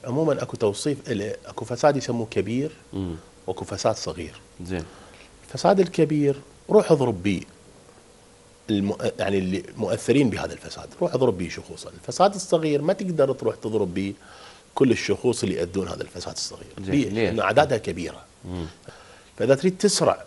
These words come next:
Speaker 1: في مكافحة الفساد لازم تروح تضرب أصل النظام، يعني مو تضرب الأشخاص، والأشخاص راح يضطرون أن يدخلون ب-، بعمل النظام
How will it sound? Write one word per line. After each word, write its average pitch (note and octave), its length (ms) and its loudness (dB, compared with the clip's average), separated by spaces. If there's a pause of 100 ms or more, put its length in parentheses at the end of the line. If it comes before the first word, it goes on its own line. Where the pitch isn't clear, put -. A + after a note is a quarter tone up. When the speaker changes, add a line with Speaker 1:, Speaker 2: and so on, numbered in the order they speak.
Speaker 1:
في A2+ 180 -4
مكافحة B2+ 480 4
الفساد C3 400 -2
لازم A#2 220 2
تروح C#3 200 -2
تضرب C3+ 320 -2 (100)
أصل E3 220 2
النظام، F#2 360 0 (480)
يعني G#2 120 -4
مو A#2+ 120 4
تضرب A#2+ 320 4
الأشخاص، G2+ 640 -4 (460)
والأشخاص D#3+ 460 6
راح C#3 100 4
يضطرون D#3+ 420 6
أن D3+ 140 6
يدخلون C3+ 480 6
ب-، A2+ 120 2 (120)
بعمل A#2 420 6
النظام F2 340 0